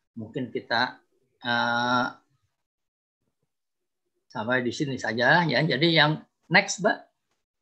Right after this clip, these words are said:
Uang kertas sudah banyak dibahas ya. Jadi pada, pada uang kertas itu ada gambar tokoh ya, tok-, tokoh pahlawan gitu ya. Pahlawan tentu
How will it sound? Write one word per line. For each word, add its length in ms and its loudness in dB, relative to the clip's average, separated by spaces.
Uang 240 2
kertas 320 0
sudah 320 -4
banyak 320 -2
dibahas 640 -2
ya. 240 -8
Jadi 320 -4
pada, 220 -6
pada 240 0
uang 180 2
kertas 240 4
itu 80 4
ada 160 0
gambar 400 0
tokoh 480 2
ya, 160 -10
tok-, 240 -14
tokoh 560 -2
pahlawan 720 0
gitu 160 -6
ya. 160 -6
Pahlawan 640 -4
tentu 240 -8